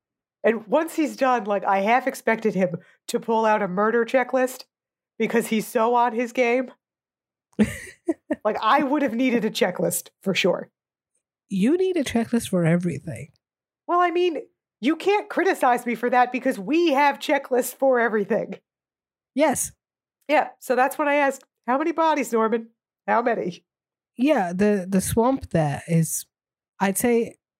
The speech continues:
Speaker 2: any life forms over there are very well fed.
Speaker 1: Yeah, I don't wanna go in that swamp ever.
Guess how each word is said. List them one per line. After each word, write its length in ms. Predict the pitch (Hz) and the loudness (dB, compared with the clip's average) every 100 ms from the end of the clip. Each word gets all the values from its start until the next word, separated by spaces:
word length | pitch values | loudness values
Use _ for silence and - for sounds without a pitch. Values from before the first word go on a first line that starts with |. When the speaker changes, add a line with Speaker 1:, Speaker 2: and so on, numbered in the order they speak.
| _ _ - | _ _ -4
Speaker 2:
any 260 | 208 226 208 | 2 2 4
life 240 | 190 226 | 2 0
forms 320 | - 190 185 | 2 2 2
over 140 | 180 170 | 2 2
there 140 | 175 | 2
are 20 | 175 | 2
very 240 | 190 220 | 2 2
well 260 | 190 190 190 | 2 2 0
fed. 320 | - 202 196 | -2 -4 -6
Speaker 1:
Yeah, 360 | 202 226 220 214 | 0 2 4 4
I 140 | 208 | 2
don't 200 | 220 196 | 2 0
wanna 200 | 202 190 | 0 0
go 200 | 180 175 | 0 2
in 80 | 180 | 2
that 180 | 180 - | 0 -4
swamp 340 | 156 170 165 - _ _ _ _ - | -2 -2 -2 -6 _ _ _ _ -6
ever. 420 | 175 170 165 175 | -2 0 0 -2